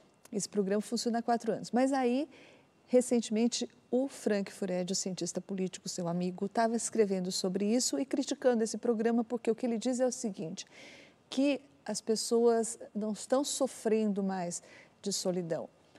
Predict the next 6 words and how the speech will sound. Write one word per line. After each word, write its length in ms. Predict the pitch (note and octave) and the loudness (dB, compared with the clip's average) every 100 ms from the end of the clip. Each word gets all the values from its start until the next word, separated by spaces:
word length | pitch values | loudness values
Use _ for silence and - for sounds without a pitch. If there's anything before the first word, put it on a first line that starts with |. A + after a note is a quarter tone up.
| _ | _
elas 460 | G#3+ G3 G#3 A3+ A3 | -2 2 4 2 2
estão 420 | B3+ - A#3 A#3+ | -4 2 2 4
mais 800 | B3+ A#3+ A#3 A#3 C4 C#4+ - - _ _ _ _ - | 2 4 2 2 0 -2 -4 -8 _ _ _ _ 6
temerosas 1200 | F#3 D4+ C4 A#3 C4+ B3+ F3 - E3 - - - _ _ _ - | 6 8 8 8 8 6 2 -4 -6 -6 -8 -14 _ _ _ -6
da 160 | F#3+ F#3 | -4 -2
solidão. 540 | - F3+ F3+ F3 D#2 | -2 -4 -4 -4 -6